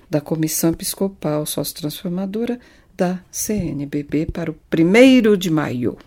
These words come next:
Queridos e queridas que nos ouvem hoje aqui no nosso quadro A Classe Trabalhadora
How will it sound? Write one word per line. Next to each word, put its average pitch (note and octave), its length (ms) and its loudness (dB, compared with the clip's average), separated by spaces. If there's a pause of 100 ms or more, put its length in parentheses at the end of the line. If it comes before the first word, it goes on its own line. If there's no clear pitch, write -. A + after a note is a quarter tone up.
(280)
Queridos B3 320 4
e A#3 60 0
queridas G3+ 420 6
que G#3 80 4
nos F#3 220 6
ouvem F3+ 340 8
hoje F3 180 6
aqui F3 160 0
no E3+ 160 6
nosso D#3 240 4
quadro D3+ 380 4
A - 20 4
Classe F#3+ 480 0
Trabalhadora C#3 840 0